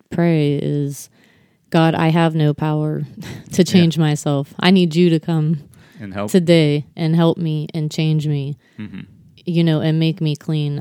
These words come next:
Speaker 1: I don't have the power within myself to do it." Just
Speaker 2: Right.
Speaker 1: that admitting that, that powerlessness that we really have
Speaker 2: Yeah.
Speaker 1: and depending on him.
Speaker 2: And it's really so beautiful 'cause it's there in those moments that I think God really meets us when we do that.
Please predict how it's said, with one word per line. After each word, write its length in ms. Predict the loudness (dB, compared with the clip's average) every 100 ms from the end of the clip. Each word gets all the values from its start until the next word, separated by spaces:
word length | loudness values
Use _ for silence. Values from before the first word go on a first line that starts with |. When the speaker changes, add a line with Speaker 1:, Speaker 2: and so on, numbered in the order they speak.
| -8
Speaker 1:
I 160 | -4 -2
don't 160 | -2 -2
have 180 | -2
the 100 | -6
power 360 | -6 -4 -2 -4
within 300 | -6 -6 -6
myself 460 | -6 -6 -6 -8 -8
to 120 | -12
do 80 | -10 -8
it." 200 | -8 -12 -12
Just 200 | -2 -2
Speaker 2:
Right. 280 | 0 0 0 -2 -4
Speaker 1:
that 60 |
admitting 580 | -2 0 0 2 2 0
that, 300 | -4 -8 -10 _ _
that 200 | -4 -4
powerlessness 720 | -2 -2 0 0 -2 -4 -8 -6
that 140 | -6
we 140 | -4 -2
really 360 | 0 0 -2
have 460 | -4 -4 -6 -8 -12 _ _
Speaker 2:
Yeah. 220 | -10 -10 -10 -6
Speaker 1:
and 140 | -2
depending 520 | -2 -2 -4 -4 -6 -6
on 240 | -6 -4
him. 420 | -2 -2 -6 -12 _
Speaker 2:
And 120 | -10 -10
it's 160 | -8
really 180 | -8 -8
so 160 | -10 -10
beautiful 560 | -8 -10 -12 -16 -16 -18 -12
'cause 180 | -12 -10
it's 240 | -12 -14
there 340 | -8 -6 -4 -6
in 100 | -10
those 220 | -14 -12
moments 380 | -12 -12 -14 -12
that 160 | -12
I 80 | -12
think 240 | -16 -20 -16
God 240 | -14 -14 -16
really 160 | -16
meets 280 | -16 -18 -16
us 300 | -18 -18 -20 _ _ _ _ _ _ -20
when 140 | -16
we 100 | -16
do 120 | -16 -14
that. 260 | -14 -14